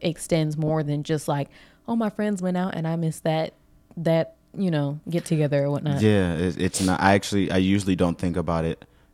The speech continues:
Speaker 2: so much in the, in that physical sense of, like,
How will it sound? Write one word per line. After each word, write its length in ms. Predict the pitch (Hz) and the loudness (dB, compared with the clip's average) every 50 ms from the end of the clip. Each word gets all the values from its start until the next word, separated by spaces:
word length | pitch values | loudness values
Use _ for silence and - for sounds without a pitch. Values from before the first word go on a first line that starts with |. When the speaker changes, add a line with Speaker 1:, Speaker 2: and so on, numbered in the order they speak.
| _ - - | _ -10 -6
Speaker 2:
so 280 | - - - 107 98 | -4 0 2 4 4
much 360 | 92 92 92 87 85 - - - | 4 2 0 -2 -2 -6 -8 -6
in 200 | 92 90 90 85 | -2 -2 0 0
the, 180 | 82 85 85 78 - _ _ _ - - - | 0 -2 -4 -4 -8 _ _ _ -8 -2 0
in 140 | 101 101 | 2 2
that 180 | 95 90 73 80 | 2 0 -2 -4
physical 420 | - - 87 78 87 82 - 85 | -4 -4 -4 -4 -4 -6 -8 -8
sense 300 | 78 - 85 80 78 - | -8 -6 -6 -6 -6 -6
of, 100 | 82 76 80 | -8 -8 -6
like, 340 | 80 78 78 76 73 - | -6 -6 -6 -6 -10 -12